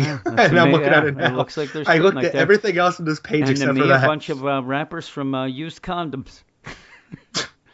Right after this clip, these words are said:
Speaker 1: Yeah, Martha's on Zoloft and Prozac, Jesus, and Vicodin. Jesus
Speaker 2: Yeah.
Speaker 1: Christ, she's on a lot. But I guess that would be the, the pills that if she did, in fact, lose a kid there,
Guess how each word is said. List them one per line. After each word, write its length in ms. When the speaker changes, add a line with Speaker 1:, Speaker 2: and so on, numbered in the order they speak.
Speaker 1:
Yeah, 220
Martha's 460
on 180
Zoloft 560
and 180
Prozac, 500
Jesus, 240
and 260
Vicodin. 500
Jesus 280
Speaker 2:
Yeah. 220
Speaker 1:
Christ, 340
she's 180
on 120
a 60
lot. 240
But 120
I 60
guess 300
that 180
would 160
be 140
the, 260
the 80
pills 480
that 180
if 120
she 160
did, 260
in 120
fact, 340
lose 240
a 60
kid 340
there, 280